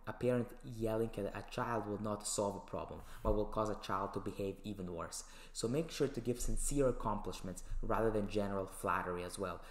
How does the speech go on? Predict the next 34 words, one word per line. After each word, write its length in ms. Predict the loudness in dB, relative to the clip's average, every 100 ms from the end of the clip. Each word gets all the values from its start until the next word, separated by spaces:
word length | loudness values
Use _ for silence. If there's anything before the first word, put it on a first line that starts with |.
| -4
Because 240 | 2 2
if 120 | 2 2
you're 100 | 2
specific 760 | 0 -2 0 4 4 4 -8 -12 -10 -8
in 80 | -2
terms 240 | -2 -2
of 80 | -4
exactly 580 | -4 2 4 4 0 -2
what 140 | -2
the 60 | -2
person 280 | -4 -4
did 180 | -4 -2
well, 340 | 0 0 0 -4 -12 -8
it 60 | -2
will 80 | 0
make 180 | 0 -2
it 140 | -2
seem 220 | 0 0
more 140 | 0 -2
real 300 | 0 0 0
and 140 | -4 -4
meaningful. 540 | 0 0 -2 -8 -12 -14 -16 -12 -6
And 180 | -6 -4
you 60 | -2
wanna 140 | -2 0
give 160 | -2
specific 440 | -2 -4 -4 -4 -6
examples 580 | 0 2 2 -2 -6 -8 -14 -6 -4
of 160 | 0
what 140 | 0 0
the 60 |
person 300 | 0 -2 0
did 220 | -4 -2
well, 260 | -2 -4